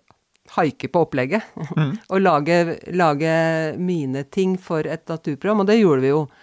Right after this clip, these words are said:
Speaker 1: Men så, så ble det også mer, da. Det, det trengtes større ressurser inn i selve hovedproduksjonen, så jeg ble liksom en mer del av det. Det var jo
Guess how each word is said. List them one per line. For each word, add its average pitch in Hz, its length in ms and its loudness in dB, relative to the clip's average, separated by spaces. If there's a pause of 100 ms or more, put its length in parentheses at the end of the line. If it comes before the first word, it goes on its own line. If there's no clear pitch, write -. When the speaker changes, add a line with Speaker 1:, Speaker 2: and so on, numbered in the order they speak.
(380)
Speaker 1:
Men 202 160 4
så, - 340 -4 (640)
så - 260 -8
ble 156 300 -4
det 165 240 -2
også 160 420 -6 (720)
mer, 165 320 -4
da. 202 100 -2
Det, 160 140 -6 (120)
det 156 180 -10
trengtes 139 440 -10 (220)
større 131 400 -8
ressurser 139 500 -10
inn 135 220 -6
i 135 100 -8
selve 123 400 -12 (120)
hovedproduksjonen, 135 840 -12
så 147 220 -12 (360)
jeg 151 220 -12 (140)
ble 135 240 -8
liksom 139 220 -10
en 143 80 -4
mer 131 200 -6
del 135 280 -8
av 127 360 -10 (120)
det. 156 180 -10 (240)
Det 123 180 -12
var 95 200 -12
jo - 120 -16